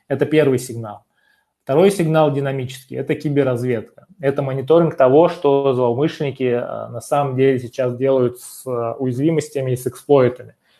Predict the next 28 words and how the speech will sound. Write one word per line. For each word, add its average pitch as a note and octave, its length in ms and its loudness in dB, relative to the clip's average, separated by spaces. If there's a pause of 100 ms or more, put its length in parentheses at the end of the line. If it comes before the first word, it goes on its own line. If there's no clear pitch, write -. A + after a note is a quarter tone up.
(160)
То B2 80 -2
есть A#2 160 -2
здесь D3+ 300 4
Tenable, C3 600 4
э, A#2+ 400 -6
мониторит C3 600 2
все C#3 200 0
вот B2 140 0
эти B2 160 -2
дарк-вебы, C3+ 720 2
даркнеты, C#3+ 880 0 (380)
э, A#2 480 -4 (760)
фиды C#3+ 380 2
Твиттера, C3+ 960 2
где B2+ 160 -2
разговаривают B2+ 520 0
об B2 40 -6
уязвимостях, C3+ 640 -2
о A2 40 -12
Ц - 140 -18
В A#2+ 60 -6
Е-шках, C#3 640 0
э, A#2+ 500 -16
блоги B2 760 2 (180)
исследователей C#3+ 680 2
и B2 40 -6
так A#2+ 180 -6
далее. A2+ 300 -6